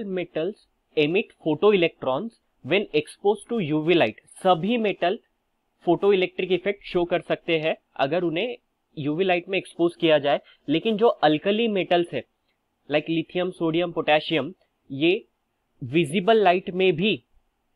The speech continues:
जो normal visible light है, उसमें भी photoelectric effect show कर सकता है।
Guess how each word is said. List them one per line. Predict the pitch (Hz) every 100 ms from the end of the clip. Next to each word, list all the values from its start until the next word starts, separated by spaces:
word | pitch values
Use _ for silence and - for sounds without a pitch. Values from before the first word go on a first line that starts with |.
| _ _ _ _
जो | 131
normal | 156 143 147 180 196
visible | 165 160 170
light | 185 170 170
है, | 185
उसमें | 180 - 170
भी | 196
photoelectric | - 151 165 160 160 - 156
effect | 156 185 -
show | - 170
कर | 139
सकता | 127 123 - 113
है। | 110